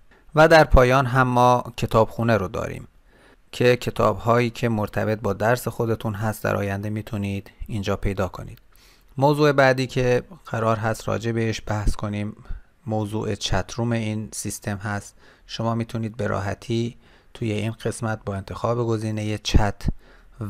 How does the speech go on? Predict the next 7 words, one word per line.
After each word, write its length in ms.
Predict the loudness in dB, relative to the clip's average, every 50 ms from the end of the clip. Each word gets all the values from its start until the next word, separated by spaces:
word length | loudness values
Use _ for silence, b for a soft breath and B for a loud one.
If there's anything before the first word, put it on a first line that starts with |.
| 2
و 320 | 6 6 8 8 6 4 0 -4 -12 -20 -16 -12 -6
با 240 | -2 0 2 2 2
انتخاب 520 | 0 -4 -6 -6 -2 0 0 0 0 0
شخصی 460 | 0 2 2 2 2 2 -2 -6 -2
که 140 | 0 0 0
می‌خواین 400 | 0 0 -2 -2 0 0 0 -2
باهاش 360 | -2 -4 -2 -4 -4 -6 -8